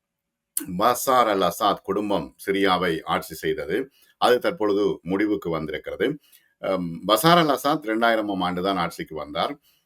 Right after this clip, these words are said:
அம், அதற்கு முன்னதாக அவரின் தந்தை கிட்டத்தட்ட முப்பது ஆண்டுகள் சிரியாவை ஆட்சி செய்தார்.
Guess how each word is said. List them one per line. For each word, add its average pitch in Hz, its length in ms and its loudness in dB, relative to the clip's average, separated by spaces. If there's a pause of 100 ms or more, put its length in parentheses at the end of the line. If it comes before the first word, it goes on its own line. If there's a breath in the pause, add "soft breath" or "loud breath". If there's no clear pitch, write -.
(140)
அம், 90 320 -10
அதற்கு 117 320 2
முன்னதாக 135 420 4
அவரின் 117 220 0
தந்தை 110 300 -4
கிட்டத்தட்ட 98 380 -4
முப்பது 107 600 -2
ஆண்டுகள் 95 520 0
சிரியாவை 87 520 0
ஆட்சி 78 240 -8
செய்தார். 82 480 -6